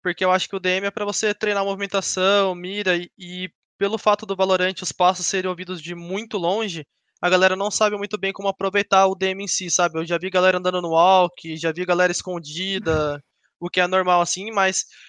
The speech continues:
quando você tem maiores quantidades de jogadores e um tempo ilimitado, isso não afeta tanto, mas, por exemplo, numa partida de trinta, trinta eliminações, você ficar parado, você simplesmente, você vai ficar matando a galera no, olhando no radar,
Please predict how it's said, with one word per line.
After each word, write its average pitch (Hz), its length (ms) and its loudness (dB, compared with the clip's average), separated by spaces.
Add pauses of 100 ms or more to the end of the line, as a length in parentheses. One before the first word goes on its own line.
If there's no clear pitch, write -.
quando 202 200 -2
você 208 200 -2
tem 202 220 -6
maiores 185 500 2
quantidades 202 400 -2
de 190 60 -4
jogadores 175 520 0
e 175 40 -6
um 175 60 -8
tempo 180 240 -8
ilimitado, 180 500 2
isso 190 180 -4
não 190 80 -2
afeta 196 360 0
tanto, 180 340 -2
mas, 175 260 -2
por - 240 -2
exemplo, 185 340 -4
numa 170 460 -8
partida 180 360 -4
de 180 100 -8
trinta, 175 720 0 (500)
trinta 175 200 -6
eliminações, 196 640 -2
você 170 240 -4
ficar 180 220 2
parado, 196 480 6
você - 180 -6
simplesmente, 262 480 -10
você 233 240 -4
vai 226 160 0
ficar 233 220 0
matando 196 320 2
a - 20 -2
galera 175 300 4
no, 165 80 -4
olhando 175 260 0
no 175 80 -2
radar, 175 460 4